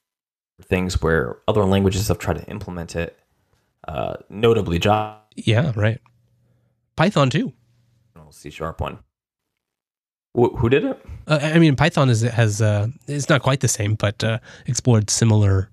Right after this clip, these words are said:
Speaker 2: similar ideas in the
Speaker 1: Okay.
Speaker 2: asynchronous
Speaker 1: Yeah.
Speaker 2: world.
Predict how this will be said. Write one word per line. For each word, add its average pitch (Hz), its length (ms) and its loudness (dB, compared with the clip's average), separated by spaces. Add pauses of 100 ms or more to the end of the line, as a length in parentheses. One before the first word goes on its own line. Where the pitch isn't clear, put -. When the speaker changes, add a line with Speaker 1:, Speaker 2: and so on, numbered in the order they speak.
Speaker 2:
similar 127 360 4
ideas 101 580 0
in 101 120 0
the 98 200 2
Speaker 1:
Okay. 98 160 -4 (200)
Speaker 2:
asynchronous 107 420 0
Speaker 1:
Yeah. 110 60 0
Speaker 2:
world. 107 160 0